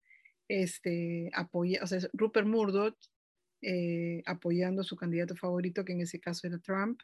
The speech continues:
Donald Trump, y, y, y alguien que no podía, que ahí sí no importa la verdad. O sea, en ese caso no importa la verdad, importa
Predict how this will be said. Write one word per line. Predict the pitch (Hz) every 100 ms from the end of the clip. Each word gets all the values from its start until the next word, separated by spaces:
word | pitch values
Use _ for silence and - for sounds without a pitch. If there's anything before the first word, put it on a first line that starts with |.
| _ 185
Donald | 185 180
Trump, | - 208 247 - _ - - - _ _ -
y, | 233 226 214 214 - _ _ _ _ _ -
y, | 196 185 _ -
y | 190
alguien | 190 196 202 220 220
que | - 202 202 208 _ _ _ -
no | 196 196
podía, | 208 208 214 214 214 208 208 208 202 190 185 185 180 185 _ - - _ _ -
que | 202
ahí | 208
sí | 220 226
no | 214
importa | 208 196 208 202 208
la | 190
verdad. | 180 180 208 175 _ _ _ _ _ _ -
O | 208
sea, | 180 180 180 180 180 - -
en | 185
ese | 190 196
caso | 196 202 208
no | 196
importa | 190 190 180 185
la |
verdad, | 185 185 196 185
importa | 180 175 180 - 196 196 196 -